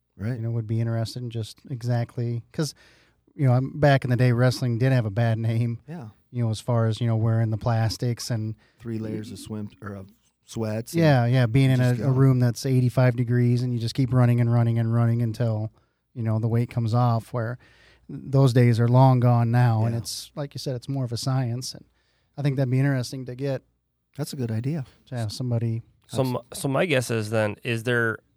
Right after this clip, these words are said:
Speaker 3: I knew that there used to be an allowance after the holidays. Am I correct when I say
Speaker 1: Yep,
Speaker 3: that?
Speaker 1: yep.
Speaker 3: Do they still have any type of allowance after holidays then, or how does that work?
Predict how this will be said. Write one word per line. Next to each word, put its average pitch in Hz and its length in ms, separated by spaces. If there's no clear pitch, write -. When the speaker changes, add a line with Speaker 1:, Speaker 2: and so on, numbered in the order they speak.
Speaker 3:
I 131 120
knew 147 160
that 131 60
there 120 120
used 135 300
to - 40
be 110 100
an 101 80
allowance 98 480
after 104 340
the 104 100
holidays. 104 600
Am 107 100
I 101 120
correct 110 360
when 110 80
I 110 80
say 117 160
Speaker 1:
Yep, 117 100
Speaker 3:
that? 117 340
Speaker 1:
yep. 117 180
Speaker 3:
Do 123 80
they 120 120
still 113 240
have 110 200
any 117 180
type 123 280
of 113 100
allowance 104 520
after 110 380
holidays 131 540
then, 151 260
or 107 420
how 117 140
does 120 200
that 110 240
work? - 300